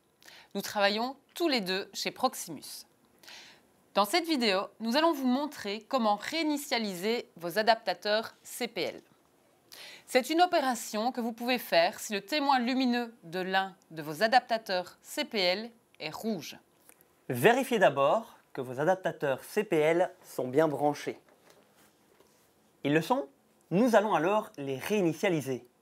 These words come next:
Speaker 2: Tout d'abord, appuyez au moins douze secondes sur le bouton situé sur le côté de chacun de vos adaptateurs.
Speaker 1: Vous devez appuyer assez fortement pour entendre un petit clic.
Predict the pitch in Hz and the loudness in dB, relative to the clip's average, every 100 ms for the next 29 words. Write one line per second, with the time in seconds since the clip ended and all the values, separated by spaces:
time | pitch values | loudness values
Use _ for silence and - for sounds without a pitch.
0 | _ _ _ _ _ - 233 185 143 147 | _ _ _ _ _ 0 4 4 4 2
1 | 214 - _ _ _ - 214 233 226 202 | 0 -6 _ _ _ 2 2 2 0 -2
2 | - 180 190 160 135 131 190 254 - 180 | 2 2 2 0 0 -2 -4 -2 -2 0
3 | 156 202 160 127 - _ _ _ - 147 | 2 2 2 0 -6 _ _ _ -2 2
4 | 139 170 202 175 202 - - - 226 - | 2 2 0 0 0 -4 -16 -4 -4 2
5 | 175 196 165 143 143 170 208 151 139 165 | 2 2 2 0 2 0 2 0 -2 -4
6 | 151 202 151 135 139 170 175 147 - 110 | -2 0 2 2 4 4 4 -2 -6 -10
7 | - - _ _ _ - - - _ 233 | -12 -20 _ _ _ -20 -20 -20 _ 0
8 | 254 262 277 247 - 302 302 - 285 240 | 2 4 2 0 2 2 2 -8 -4 0
9 | 220 208 - 330 339 - 339 285 277 240 | -2 -4 2 2 2 -2 -2 -4 -4 -6
10 | 202 190 226 _ _ - 320 262 240 254 | 0 0 0 _ _ -4 0 4 4 4
11 | 262 226 208 220 214 - 143 - - | 0 0 -2 -4 -10 -12 -16 -18 -20